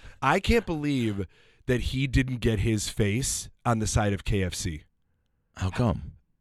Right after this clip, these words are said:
Speaker 1: No, I'm, I'm,
Speaker 2: Oh,
Speaker 1: I'm,
Speaker 2: uh,
Speaker 1: I'm
Speaker 2: oh.
Speaker 1: here to ask why.
Speaker 2: Oh, because of just being such a
Speaker 1: The
Speaker 2: strong
Speaker 1: spokes-,
Speaker 2: advocate?
Speaker 1: well, he's just always has his hand in a bucket.
Speaker 2: I know. Have you ever had the, um, the, the, Patton Oswalt called it the sadness bowl in a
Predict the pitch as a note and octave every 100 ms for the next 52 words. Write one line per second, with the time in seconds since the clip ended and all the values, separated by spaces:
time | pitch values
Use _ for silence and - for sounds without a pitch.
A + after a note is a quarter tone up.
0 | _ _ _ - G#2+ C#3+ B2 G#2 A#2 E3
1 | C3+ F#2+ C3+ - - B2+ A2 G2+ D3 B2+
2 | B2+ - A#2 C3 C3+ - - B2 G2 A#2
3 | A#2+ G2+ G2 E2 - G#2+ E2+ F#2 G2 F2
4 | D3 C3+ - A#2+ G2 F2 F#2+ G#2+ B2 C4+
5 | G3+ E3+ F3+ F3 D#3 F3+ F#3 D#3+ D#3 C#3+
6 | C#3+ D#3 D#3 D#3+ C#3+ B2 C#3+ - C3 -
7 | - C2+ B1+ - - - C3 E3 C#3+ G2+
8 | G#2 G#2+ G2+ G#2 G2+ F#2+ F#2+ F2+ E2 -
9 | _ F#2 F#2 - - F2 D#2+ D2 - -
10 | - - - - - A2 F#2+ F2+ F#2+ F2+
11 | G2 E2 E2 D2+ - - G#2+ F#2 F#2+ F#2+
12 | D#2+ - G#2 F2+ G2+ G2+ G#2 F2+ D#2+ D#2